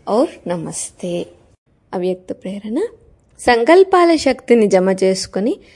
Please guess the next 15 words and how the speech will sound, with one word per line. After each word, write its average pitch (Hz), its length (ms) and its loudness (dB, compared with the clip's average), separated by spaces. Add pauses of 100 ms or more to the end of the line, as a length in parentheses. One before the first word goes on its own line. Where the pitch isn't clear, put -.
(280)
శ్రేష్టమైన 285 720 0
సేవకు 190 440 -4
నిమిత్తులుగా 208 760 2
అవ్వండి. 180 640 -10 (440)
సమయానుసారంగా 233 1160 0 (140)
శీతలతా 320 640 0
శక్తి 185 460 -4
ద్వారా 190 420 -4 (440)
ప్రతి 269 300 0 (100)
పరిస్థితిలో 190 800 -2 (220)
తమ 233 140 -2
సంకల్పాల 240 800 0
వేగాన్ని 202 680 -2 (440)
మరియు 240 280 2
మాటలను 190 720 -2